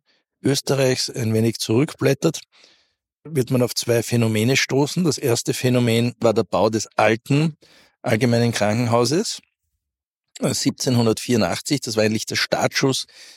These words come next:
der berühmten Wiener medizinischen Schulen. Äh, das heißt, auch diese, dieser, oder diese Phase von wirklich welthistorischer Bedeutung wurde begonnen eigentlich mit einem Bauvorhaben.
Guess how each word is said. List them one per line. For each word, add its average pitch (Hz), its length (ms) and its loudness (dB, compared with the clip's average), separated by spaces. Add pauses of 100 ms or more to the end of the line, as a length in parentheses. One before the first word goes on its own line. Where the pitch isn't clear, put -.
(160)
der 117 60 0
berühmten 117 580 0
Wiener 131 180 2
medizinischen 110 720 0
Schulen. 113 520 2 (580)
Äh, 175 120 -4
das 117 120 2
heißt, 123 180 0
auch 120 140 0
diese, 113 460 0
dieser, 104 560 0 (580)
oder 110 200 -2
diese 110 280 -4
Phase 113 560 0 (120)
von 113 200 -2
wirklich 113 260 -2
welthistorischer - 640 0
Bedeutung 113 600 0 (500)
wurde 113 300 0 (200)
begonnen 113 460 2
eigentlich 113 300 0
mit 110 160 0
einem 107 180 0
Bauvorhaben. 95 800 -2